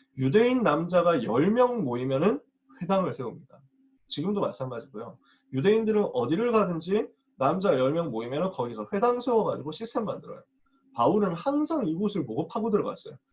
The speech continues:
예수님이 말씀하실 때 "이리-, 이스라엘의 잃어버린 양에게로 먼저 들어가라"라고 하신 말씀이 있었어요. 마태복음 십 장에. 그래서 이것을 제일 잘 이해한 바울은 항상 어디를 가든지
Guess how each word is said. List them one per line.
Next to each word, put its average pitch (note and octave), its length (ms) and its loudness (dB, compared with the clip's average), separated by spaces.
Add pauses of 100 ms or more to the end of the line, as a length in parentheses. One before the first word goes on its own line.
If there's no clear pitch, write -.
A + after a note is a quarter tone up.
(240)
예수님이 B3 720 0
말씀하실 D#3+ 540 0
때 G3+ 220 0 (380)
"이리-, C#3 220 2 (160)
이스라엘의 A3+ 560 4
잃어버린 A3+ 460 4
양에게로 E3 400 0
먼저 B2 360 -4
들어가라"라고 D#3 800 0
하신 F3+ 260 -2
말씀이 C3 300 -6
있었어요. - 380 -18
마태복음 C3+ 380 -6
십 - 160 -16
장에. B2+ 280 -8 (360)
그래서 G3 320 0
이것을 A3 640 0
제일 G3+ 520 -2
잘 D3+ 360 0
이해한 F3 440 -4
바울은 E3 400 -2
항상 D4 420 -4
어디를 - 260 -2
가든지 F3 400 0